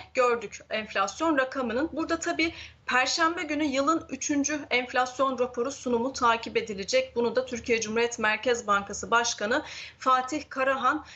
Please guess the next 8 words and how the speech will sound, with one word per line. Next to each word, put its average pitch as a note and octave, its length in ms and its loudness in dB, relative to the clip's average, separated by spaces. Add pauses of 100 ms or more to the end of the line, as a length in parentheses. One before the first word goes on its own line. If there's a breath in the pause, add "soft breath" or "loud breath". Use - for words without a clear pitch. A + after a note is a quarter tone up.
(100 loud breath)
e, A3 200 0
Ankara'da C4 580 2
bunun C4 140 0
sunumunu C4 580 2
yapacak. G#3+ 580 0
Dolayısıyla C4 680 2 (280 loud breath)
piyasaların B3+ 800 2
aslında, G#3+ 720 0